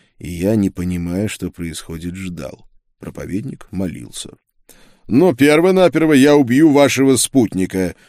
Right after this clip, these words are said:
холодно ответил герцог. Я не успел отскочить, зато Гертруда, явно готовая к такой ситуации, закрыла меня собой, широко распахнув руки. Заклинание врезалось в неё, отскочило и упало на крайнего всадника,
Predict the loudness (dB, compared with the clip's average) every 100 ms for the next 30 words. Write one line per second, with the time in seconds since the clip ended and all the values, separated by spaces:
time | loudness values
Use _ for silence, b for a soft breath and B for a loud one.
0 | b _ -12 -10 -10 -10 -10 -10 -14 -14
1 | -14 -14 -14 -16 -20 _ _ _ _ -12
2 | -4 -2 0 -2 -2 -2 -2 -4 -8 -6
3 | 0 0 -2 b b b -4 -4 -2 -2
4 | -2 -4 -2 0 2 2 2 2 0 -2
5 | -2 -2 -2 -4 -6 -8 -6 -6 -4 -2
6 | -2 -2 -4 -2 -4 -4 0 0 0 0
7 | -2 -4 -8 -2 2 2 0 b b -8
8 | -4 -2 -2 -2 -2 -2 -6 -8 -6 -8
9 | -8 -12 -14 -14 -16 -18 -20 _ _ _
10 | _ -16 -14 -6 -2 0 0 0 0 2
11 | 0 2 0 -2 -4 -4 0 0 0 -2
12 | -4 -4 -2 0 2 2 2 2 2 2
13 | 0 -4 -2 0 0 -2 -4 -2 0 0
14 | 0 0 0